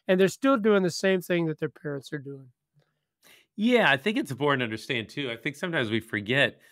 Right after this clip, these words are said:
Speaker 2: it, it's not as though it took them forty years and then they finally get to the promised land. No, they, they got there pretty fast, <laughs> in pretty
Speaker 1: Yeah.
Speaker 2: quick
Speaker 1: Yeah.
Speaker 2: order. And they send in the twelve spies, remember? And they,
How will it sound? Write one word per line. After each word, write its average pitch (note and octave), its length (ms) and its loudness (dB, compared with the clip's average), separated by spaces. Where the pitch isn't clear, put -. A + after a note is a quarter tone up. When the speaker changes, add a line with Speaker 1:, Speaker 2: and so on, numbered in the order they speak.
Speaker 2:
it, B2+ 160 -2
it's C3+ 160 -8
not C#3 200 0
as C#3 140 -2
though A#2+ 160 0
it A2+ 100 -4
took - 200 -10
them A2 160 -8
forty C#3+ 340 -2
years B2+ 500 4
and A2 100 -8
then G#2+ 80 -12
they F#2+ 100 -12
finally D3+ 480 -6
get C3+ 180 -8
to C#3+ 80 -8
the B2+ 100 -4
promised B2+ 500 -4
land. A2+ 280 -2
No, C#3+ 240 0
they, C#3+ 180 -6
they E3 220 -2
got A#3 300 0
there - 100 -2
pretty G#3 320 -2
fast, D#3+ 640 0
<laughs> - 0 -
in C#3 80 -2
pretty E3 240 2
Speaker 1:
Yeah. C#3+ 80 2
Speaker 2:
quick - 280 0
Speaker 1:
Yeah. C3+ 60 -2
Speaker 2:
order. D#3+ 440 4
And B2+ 80 -6
they C3+ 80 2
send D#3 220 2
in E3 80 2
the D#3 80 0
twelve C3 320 2
spies, A2 520 2
remember? B2 400 -2
And B2 120 -2
they, G#2 300 -2